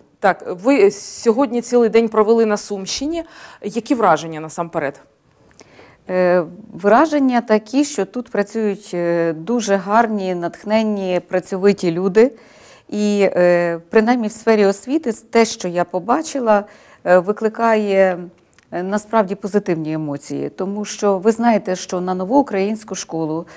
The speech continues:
Speaker 2: на оновлення освітнього середовища в першому класі ми розподілили по країні один мільярд гривень.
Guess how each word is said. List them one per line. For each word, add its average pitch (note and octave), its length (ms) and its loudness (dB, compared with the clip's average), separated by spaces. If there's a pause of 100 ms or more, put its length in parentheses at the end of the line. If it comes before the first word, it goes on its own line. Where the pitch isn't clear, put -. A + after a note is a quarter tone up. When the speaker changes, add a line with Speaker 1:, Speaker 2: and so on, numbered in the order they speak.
(280)
Speaker 2:
на G#3 280 4
оновлення G#3 520 0
освітнього F#3 380 -6
середовища F3+ 640 -4
в - 40 -14
першому F#3 440 -2
класі G#3+ 480 0
ми G3 540 -4
розподілили F#3+ 600 0
по - 180 -6
країні F#3+ 480 -2
один F#3+ 240 -2
мільярд E3+ 420 0
гривень. D3 360 -6